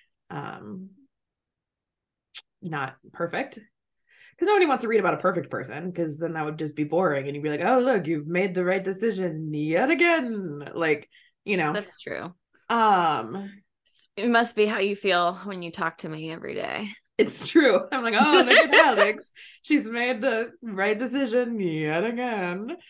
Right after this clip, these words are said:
Speaker 2: Yes, I'm always right, obviously.
Speaker 1: <laughs> Um, so, and she's just a badass, and I really like her, and, um, I'm excited to see what comes next, and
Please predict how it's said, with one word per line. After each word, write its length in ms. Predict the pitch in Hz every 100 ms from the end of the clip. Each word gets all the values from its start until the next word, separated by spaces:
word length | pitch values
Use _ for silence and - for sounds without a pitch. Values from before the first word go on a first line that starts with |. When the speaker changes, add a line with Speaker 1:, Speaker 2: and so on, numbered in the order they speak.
| -
Speaker 2:
Yes, 300 | 262 - 214
I'm 160 | 233 220
always 500 | 220 240 202 185 208
right, 260 | 139 117 -
obviously. 1080 | 202 202 - - 466 226 - - 381 240 359
Speaker 1:
<laughs> 40 | 381 - 311 - 240 247 339 -
Um, 760 | 202 220 202 185 160 151 165 180 _ _ _ _ _ _
so, 760 | - - 185 175 170 165 165 - -
and 100 | 247
she's 160 | 359
just 140 | 359 330
a 40 |
badass, 500 | 277 294 190 143 180 -
and 120 | 190
I 300 | 180 175 170 -
really 280 | - 190 175
like 260 | 160 156 151
her, 220 | 156 156
and, 300 | 156 202 190 _ _ _ _ _ _ _
um, 720 | - - - 71 - 180 170 156 _ _ _ _ _ _ _ _ -
I'm 100 | 160
excited 440 | - - 135 175
to 120 | 175 -
see 540 | - 156 151 156 175 _ _ _ _ _ _ _ _ _ _ _ _ _ _ _ _ -
what 180 | - -
comes 280 | 160 160
next, 540 | 156 - - - - -
and 480 | 160 160 156 151